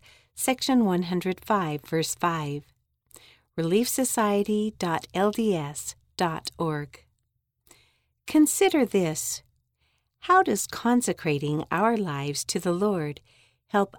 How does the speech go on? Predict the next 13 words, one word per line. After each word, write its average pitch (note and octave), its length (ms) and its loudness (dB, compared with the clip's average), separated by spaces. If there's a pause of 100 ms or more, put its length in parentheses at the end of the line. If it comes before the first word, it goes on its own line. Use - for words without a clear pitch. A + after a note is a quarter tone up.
us G#3 260 -2
become G#3 460 0
more G3+ 480 2
like G3+ 420 -2
Him? A3 360 0 (1600)
End B3 200 4
of C4 140 -2
the B3+ 100 2
section. D#3+ 720 -4 (880)
Visiting B3 500 4
teaching F#3 500 -2
message, D3 640 -4 (600)
Living G3 480 2